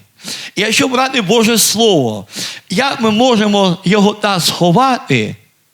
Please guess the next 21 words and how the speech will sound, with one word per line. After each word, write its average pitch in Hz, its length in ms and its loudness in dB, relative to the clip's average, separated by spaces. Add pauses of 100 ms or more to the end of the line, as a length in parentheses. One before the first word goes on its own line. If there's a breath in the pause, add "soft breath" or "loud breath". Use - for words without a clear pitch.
(320 loud breath)
щоб 170 240 -2
дьявол 202 460 2
його 185 240 4
не 175 100 2
вкрав? 127 380 -4
Як? 131 260 -2 (840)
В - 60 -6
серце. 202 760 -2 (800 loud breath)
Якщо 202 300 2
ми 262 120 2
з 208 40 2
вами 247 260 2
відкриємо 226 520 0
Псалом, 214 720 0 (280 loud breath)
е, 170 420 2
сто 214 300 0
дев'ятнадцятий, 190 760 0
в 147 240 0
російському 175 680 2
сто 180 220 0
вісімнадцятий, 175 1040 -2